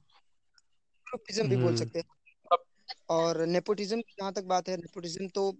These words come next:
Speaker 1: हर जगह है यार, और बॉलीवुड में है, और ये नेगेटिवली इफेक्ट करता है
Speaker 2: देखो,
Speaker 1: लोगों को,
Speaker 2: लेकिन देखो, मैं बता रहा हूँ,
Speaker 1: लोगों को। अब इसको, और
Speaker 2: पॉलिटिक्स का
Speaker 1: इसको
Speaker 2: और ये, ये मूवी
Speaker 1: हम्म।
Speaker 2: इंडस्ट्री का नेपोटिज्म बहुत ही अलग टाइप का है, बजाय दूसरे टाइप के नेपोटिज्म के। जैसे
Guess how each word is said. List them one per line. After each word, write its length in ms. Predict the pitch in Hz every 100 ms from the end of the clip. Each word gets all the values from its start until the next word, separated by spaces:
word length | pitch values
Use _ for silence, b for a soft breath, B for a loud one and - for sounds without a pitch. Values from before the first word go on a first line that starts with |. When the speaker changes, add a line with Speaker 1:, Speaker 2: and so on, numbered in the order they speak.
| -
Speaker 1:
हर 200 | 151 175
जगह 260 | 170 180 180
है 200 | 160 156
यार, 140 | 151
और 200 | - 151
बॉलीवुड 420 | 147 160 180 175
में 100 | 180
है, 80 | 175
और 220 | 180 180
ये 80 | 185
नेगेटिवली 480 | 175 170 185 196 202
इफेक्ट 280 | 208 - -
करता 160 | 170 175
है 60 |
Speaker 2:
देखो, 140 | 208 180
Speaker 1:
लोगों 120 | 123
को, 60 |
Speaker 2:
लेकिन 340 | 135 165 185 156
देखो, 260 | 143 135
मैं 140 | 135 131
बता 200 | 127 127
रहा 80 | 135
हूँ, 80 |
Speaker 1:
लोगों 120 | 151 147
को। 80 |
अब 60 | 151
इसको, 100 | 160
और 80 | 151
Speaker 2:
पॉलिटिक्स 300 | 151 220 233
का 60 |
Speaker 1:
इसको 180 | 240 -
Speaker 2:
और 380 | 139 127 143 139 160
ये, 140 | 156 147 _ _ - -
ये 160 | 208 175
मूवी 520 | 147 135 135 139 151
Speaker 1:
हम्म। 80 | 170
Speaker 2:
इंडस्ट्री 440 | 170 156 143 170
का 60 | 151
नेपोटिज्म 560 | 139 135 135 139 147 135
बहुत 340 | 127 143 -
ही 100 | 190 -
अलग 240 | 151 151 -
टाइप 220 | 143 -
का 160 | 170
है, 100 | 143
बजाय 360 | 151 139 147 151
दूसरे 340 | 131 139 160
टाइप 180 | 147 139
के 120 | -
नेपोटिज्म 480 | 135 131 131 123 123
के। 180 | 120 117 b b b 127
जैसे 300 | 131 135